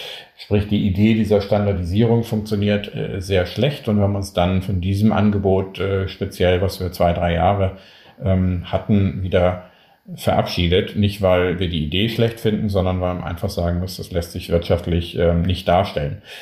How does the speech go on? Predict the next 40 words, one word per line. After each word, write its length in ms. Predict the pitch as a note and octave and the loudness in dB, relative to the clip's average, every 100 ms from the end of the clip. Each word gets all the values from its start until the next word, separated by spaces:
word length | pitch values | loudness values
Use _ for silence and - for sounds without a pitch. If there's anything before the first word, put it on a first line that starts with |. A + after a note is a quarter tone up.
| - - | -18 -4
Ähm, 280 | G#2+ G2+ G2+ | 2 4 4
wenn 120 | G2+ | 4
man 140 | G#2+ G#2 | 4 4
jetzt 300 | G#2+ G2+ - | 2 0 2
an 300 | G2 F#2 E2+ | 2 2 2
Küchengeräte 640 | F#3 F#3+ C#3+ A#2+ G2+ G2+ | 2 4 2 2 2 0
denkt 320 | G2 F#2 G#2+ | -2 -2 -2
und 120 | G#2 F#2 | -6 -2
so 160 | F#2+ | 2
weiter, 240 | F#2+ G#2 G#2+ | 2 2 2
dann 220 | D3+ C#3 | 2 2
gibt's, 260 | C3 - | -2 -4
glaube 320 | - G2+ G#2+ A2+ | 0 2 2 0
ich, 180 | G#2+ | -4
einfach 540 | F#2 G#2 G#2 G2 - - | -4 -2 2 0 0 0
andere, 380 | G2+ A2 G2 F#2 | 2 4 2 0
die 140 | F#2+ | -2
das 280 | F#2 F#2 - | -2 -2 -2
deutlich 320 | F#2 G2 F#2 | -2 0 -2
besser 260 | G2 G2 G2+ | -2 2 4
hinbekommen 600 | G#2+ G#2 - G2+ G2+ G2 | 4 2 2 2 2 2
würden 280 | G2 G2 | 0 2
als 300 | F2+ F2 - | 0 -2 -4
wir. 300 | F2+ G#2 G#2+ - - - _ - | 2 2 2 -2 -16 -20 _ -14
Denn 600 | - F#2+ G2+ G2+ G2+ G2 - - - - | -4 0 2 2 0 -4 -12 -20 -18 -2
da 220 | F2 F#2 | 2 2
geht's 320 | G2+ G#2 G#2 | 2 0 0
dann 260 | - F#2 F2 | 0 2 2
wirklich 320 | G#2+ G#2+ F#2 | 0 0 0
ja 180 | G2+ F2+ | 4 4
um, 520 | F2 F#2 F2+ F2 - _ _ _ _ _ | 2 -2 -2 -4 -10 _ _ _ _ _
eigentlich 300 | F#2+ G2+ G2 | 0 2 4
nur 140 | A2+ C#3+ | 4 6
noch 200 | A#2+ - | 4 4
darum, 340 | G2+ G2 F#2+ | 2 2 2
Geld 240 | G2 C#3 | 2 0
zur 120 | - F#2+ | -2 -2
Verfügung 520 | F2 F2+ E2+ E2+ E2 | -2 -4 -4 -6 -6
zu 140 | F#2 | -10
stellen, 540 | - E2+ F2 G2+ G2+ | -2 0 2 0 -4